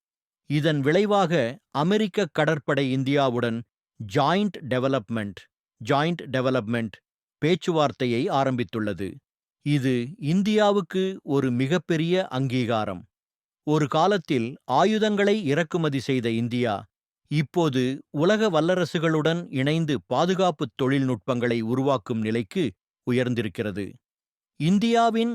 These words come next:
டவுன் என்ஜின் டெக் பேஸ்ட் ஃபைட்டர், டி இ டி பி எஃப் திட்டமும்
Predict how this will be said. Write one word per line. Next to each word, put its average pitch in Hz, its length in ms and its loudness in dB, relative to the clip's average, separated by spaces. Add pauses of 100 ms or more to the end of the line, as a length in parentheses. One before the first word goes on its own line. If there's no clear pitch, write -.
(220)
டவுன் 190 480 2 (120)
என்ஜின் 160 500 0 (120)
டெக் 143 280 -2
பேஸ்ட் - 380 -2
ஃபைட்டர், 135 480 -2 (400)
டி 170 220 0 (200)
இ 190 240 -2
டி 170 280 -2
பி 185 320 -4
எஃப் 147 260 -2
திட்டமும் 117 500 0